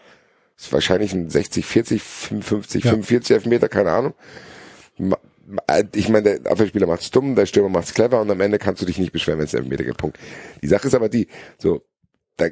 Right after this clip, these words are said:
Speaker 1: auch hier, wie beim Handspiel, gibt so viele Variablen, wo wir uns schon nicht mehr sicher sind, darf der das? Und das ist, zieht sich bei mir auch durch die Saison so. Ich hätte zum Beispiel bei dem Eintracht-Elfmeter, da kann ich ein bisschen besser drüber sprechen, weil ich, äh, mich damit eher beschäftigt habe.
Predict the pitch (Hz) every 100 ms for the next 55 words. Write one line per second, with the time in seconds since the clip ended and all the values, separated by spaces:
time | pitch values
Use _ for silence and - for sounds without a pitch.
0 | - - 90 131 143 135 117 113 104 147
1 | - 67 71 _ _ _ _ _ _ -
2 | 98 147 160 160 127 113 113 131 139 131
3 | 110 95 127 135 131 131 120 123 123 110
4 | 135 127 95 87 123 - 90 - 73 80
5 | 78 - - - - - 147 - - 110
6 | 117 131 - - - 65 62 53 64 -
7 | - - - - - 120 - 131 107 101
8 | 113 85 82 71 127 139 - 117 123 -
9 | 87 - 87 80 - - 76 101 135 -
10 | - - - - 87 80 78 - - 67
11 | 73 - - - - - - _ _ _
12 | _ _ - 78 - 85 80 78 78 78
13 | 98 117 131 135 - - 131 127